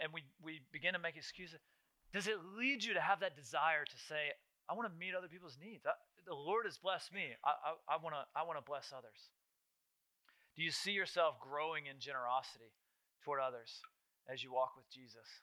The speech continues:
seeking to meet the needs of others out of the abundance that the Lord's blessed you with? Leave you with those questions, and, uh,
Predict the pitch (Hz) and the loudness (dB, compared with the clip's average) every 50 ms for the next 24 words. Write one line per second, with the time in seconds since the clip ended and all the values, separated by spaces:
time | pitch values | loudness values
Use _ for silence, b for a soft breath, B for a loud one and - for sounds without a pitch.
0 | _ _ _ _ _ _ _ _ _ _ _ _ - - - 160 143 151 143 135 | _ _ _ _ _ _ _ _ _ _ _ _ -14 -6 -6 -4 -4 -4 -10 -10
1 | 131 131 131 135 131 131 123 110 _ _ _ _ _ _ _ _ 131 131 131 131 | -14 -16 -16 -16 -16 -16 -18 _ _ _ _ _ _ _ _ _ -14 -14 -14 -16
2 | 135 127 - 120 113 120 120 120 120 113 - 123 120 120 117 117 117 113 _ 120 | -18 -18 -16 -4 -2 -2 -2 -2 -4 -8 -4 -4 -4 -4 -4 -8 -12 -8 _ -6
3 | 123 123 123 123 - - 120 _ - 120 120 117 113 117 - - 123 123 - - | -6 -6 -8 -16 -18 -20 -20 _ -18 -12 -12 -12 -12 -12 -12 -10 -10 -10 -8 -10
4 | - - - - 107 - _ _ _ _ _ _ _ _ _ _ _ _ _ _ | -10 -12 -12 -14 -20 -20 _ _ _ _ _ _ _ _ _ _ _ _ _ _
5 | _ _ _ _ _ _ _ _ _ _ _ _ _ _ _ _ _ - _ 123 | _ _ _ _ _ _ _ _ _ _ _ _ _ _ _ _ _ -20 _ -6
6 | 135 139 139 135 143 127 - - 143 131 - - - 147 147 - - - 151 147 | -6 -6 -4 -4 -8 -8 -8 -10 -10 -10 -10 -4 -2 -2 -2 -2 -6 -10 -12 -14
7 | 143 135 - - _ - 123 123 123 120 117 117 _ _ _ _ _ _ _ _ | -20 -20 -20 -20 _ -14 -14 -12 -12 -14 -16 -16 _ _ _ _ _ _ _ _
8 | _ _ _ _ _ _ _ _ _ - 120 120 120 120 | _ _ _ _ _ _ _ _ _ -4 -2 -2 -2 -4